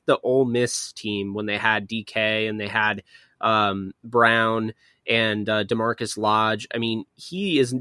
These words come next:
he's used to being in this situation, uh, before he transferred to Florida. So, um, you know, I think he's probably, you know, obviously he wants to play, but I think he's just kinda used to it, and he's gonna, you know, do what he can do and, and control what he can control.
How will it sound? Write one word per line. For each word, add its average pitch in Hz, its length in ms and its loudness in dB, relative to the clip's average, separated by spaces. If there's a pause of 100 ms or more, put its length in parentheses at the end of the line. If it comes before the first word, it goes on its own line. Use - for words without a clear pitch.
(120)
he's 175 320 -8
used 139 420 0
to 143 60 0
being 120 260 0
in 107 60 -2
this 104 120 -4
situation, 104 880 -4
uh, 104 160 -4
before 113 320 -2
he 110 120 -4
transferred 107 500 -4
to 95 80 -12
Florida. 104 440 -4
So, 110 340 -4 (420)
um, 107 640 0
you 151 120 4
know, 151 60 10
I 156 100 8
think 190 220 2
he's 147 240 -4
probably, 107 720 2 (460)
you 120 120 -4
know, 117 60 -2 (200)
obviously 139 360 4
he 120 60 0
wants 113 260 -2
to 107 60 -8
play, 110 220 -2
but 107 100 0
I 107 80 0
think 117 200 -6
he's 107 220 -8
just - 220 -8
kinda 113 200 2
used 104 340 -8
to 117 120 -2
it, 117 240 0
and 104 160 -10
he's 107 180 -8
gonna, 107 320 -4 (140)
you 123 80 -8
know, 113 100 -2
do 110 200 -2
what 110 120 -2
he 113 120 -8
can 107 180 -10
do 110 300 -2
and, 101 200 -6
and - 140 -18
control 110 320 -4
what 107 120 -2
he 110 100 -6
can 104 180 -12
control. 104 680 -2